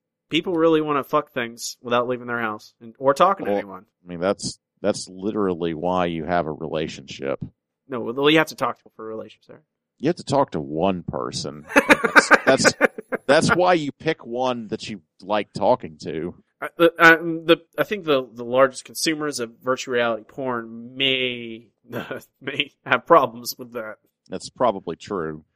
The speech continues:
Speaker 1: In some regard. Either it, I don't, I'm not gonna get into that, but I, I feel like that is another thing that is not, uh, like, I, I guess it's not a bad thing that this book makes me want more, like, discussion about. I'm, like you, I'm like, I'm, it's very fascinating.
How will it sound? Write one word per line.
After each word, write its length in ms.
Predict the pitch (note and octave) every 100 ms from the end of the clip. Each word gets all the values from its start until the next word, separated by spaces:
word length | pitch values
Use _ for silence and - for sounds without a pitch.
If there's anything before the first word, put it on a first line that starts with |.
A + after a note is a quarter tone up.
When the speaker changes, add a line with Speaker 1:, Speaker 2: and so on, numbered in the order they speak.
| _ -
Speaker 1:
In 120 | C3
some 320 | - C#3 B2+
regard. 480 | C3 B2+ C3+ D3 - _ _ _ _
Either 340 | A#2+ A#2 A2
it, 140 | G2 F#2 _ F#2+
I 160 | G#2
don't, 120 | F2+ _
I'm 60 | A#2
not 140 | G#2+
gonna 120 | G#2
get 140 | G#2 G2+
into 120 | G2
that, 180 | F#2+ A2
but 140 | A#2+ _ _ _ _ _
I, 120 | B2 B2+
I 120 | C3
feel 240 | C3 E3+ D#3
like 260 | D3 C3+
that 240 | C3+ C#3+ D3+
is 120 | C#3
another 280 | B2+ B2 D3
thing 200 | D#3+ D#3+
that 160 | D#3 C#3+
is 140 | C3+
not, 240 | C#3+ C#3+ - _ _
uh, 220 | - - - -
like, 200 | D3+ D3+
I, 160 | E3 D#3+
I 80 | F#3
guess 200 | C#4 C4+
it's 120 | B3
not 100 | A#3+
a 60 |
bad 200 | A#3+ A#3
thing 160 | F3 C3
that 140 | A#2
this 160 | B2+ B2+
book 240 | C#3 B2+
makes 280 | A2 A#2+ B2
me 120 | C3
want 280 | A#2+ A#2 A#2
more, 480 | A#2 A#2+ A#2 A2 F2+
like, 260 | A2 A2 -
discussion 480 | A#2 - A#2+ A2+ G#2+
about. 220 | G#2 G#2
I'm, 160 | A#2+ B2
like 200 | C#3+ C3+ -
you, 180 | D3+
I'm 80 | A2
like, 200 | G#2+ -
I'm, 180 | G#2+ A2+ -
it's 180 | A2
very 180 | - B2
fascinating. 560 | A2 C3 A2+ G#2 F#2